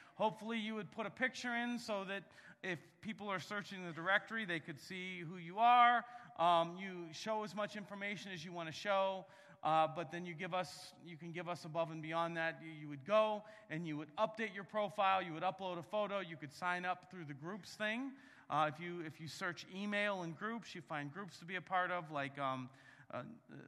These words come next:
weekly newsletter, like student ministry groups, sign up for different, um, news things from there.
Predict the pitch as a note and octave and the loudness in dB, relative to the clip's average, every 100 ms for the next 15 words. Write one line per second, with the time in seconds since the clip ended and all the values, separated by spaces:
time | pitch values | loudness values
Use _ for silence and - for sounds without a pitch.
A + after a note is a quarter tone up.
0 | C#3+ F3 D#3+ F#3 F#3+ G#3 G#3 E3+ F#3+ F#3 | -10 -8 -6 -4 -2 -2 -4 0 2 4
1 | F#3 F3 D3 C3+ - - F#3+ E3+ F#3 G3+ | 2 0 0 -2 -6 -8 -8 -6 -4 -4
2 | - G3+ D#3+ F3 F3 D#3 F3+ E3+ E3 - | -6 -8 -6 -4 -6 -4 -2 0 -2 -8
3 | D3+ D#3+ E3 D3+ C#3+ C#3 C#3+ E3 F3 D#3+ | -8 -6 -6 -6 -4 -4 -2 -4 -6 -8
4 | F3 E3 E3 - D#3 E3 G3 G3+ G3+ | -4 -4 -4 -8 -6 0 2 4 2